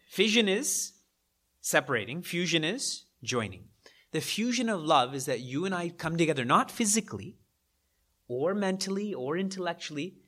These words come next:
but the fusion is of, of that which is deepest, the sense of self,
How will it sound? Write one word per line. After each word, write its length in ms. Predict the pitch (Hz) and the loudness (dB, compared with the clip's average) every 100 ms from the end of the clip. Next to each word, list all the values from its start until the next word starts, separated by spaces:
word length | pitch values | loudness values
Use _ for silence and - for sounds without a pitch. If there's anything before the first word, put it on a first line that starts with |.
| _ _ _ | _ _ _
but 140 | 147 | -10
the 60 | 147 | -8
fusion 500 | 143 185 214 202 185 | -8 -6 -4 -2 -2
is 180 | 147 147 | -2 -2
of, 220 | 151 220 - _ _ _ _ _ _ _ _ _ _ _ - | -2 -2 -10 _ _ _ _ _ _ _ _ _ _ _ -12
of 180 | 135 - _ - | -12 -14 _ 0
that 200 | 190 202 | 0 0
which 140 | 202 | -4
is 120 | 160 | -4
deepest, 920 | 139 170 170 117 - - - - - - _ _ _ _ | -6 -6 -4 -4 2 6 6 2 -6 -16 _ _ _ _
the 60 | 147 | 2
sense 420 | - - 196 208 | 6 6 4 2
of 100 | 196 | 2
self, 1080 | - - - 160 117 - - - - - _ | 4 6 6 4 2 -2 -18 -20 -20 -20 _